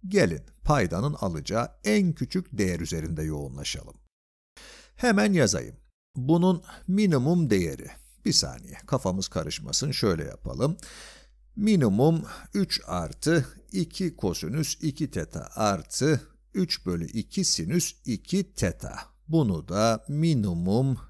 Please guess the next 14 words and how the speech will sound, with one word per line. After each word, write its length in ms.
üç 420
artı, 640
göze 380
biraz 360
daha 200
sade 400
görünmesi 640
için 440
iki 320
teta 280
yerine 520
x 280
yazayım. 400
Böylece 680